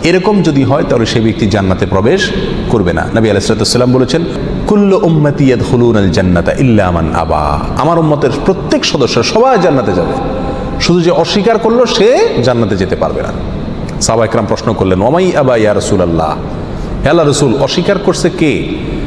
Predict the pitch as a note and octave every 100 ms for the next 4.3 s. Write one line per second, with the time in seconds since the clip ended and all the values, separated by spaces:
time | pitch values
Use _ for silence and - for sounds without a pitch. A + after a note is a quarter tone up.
0 | - - - A#2+ G#2+ G2 F#2 G2 F#2+ -
1 | G#2+ G#2+ F#2 C3 E3 E3 A#2+ - G#2+ F#2+
2 | F#2 D3 D#3 F#3 A3+ - - - D#3 E3
3 | C3 C#3 A3 G#3+ F#3+ F#3+ G3 F#3 A#3 B3
4 | E3+ A2 -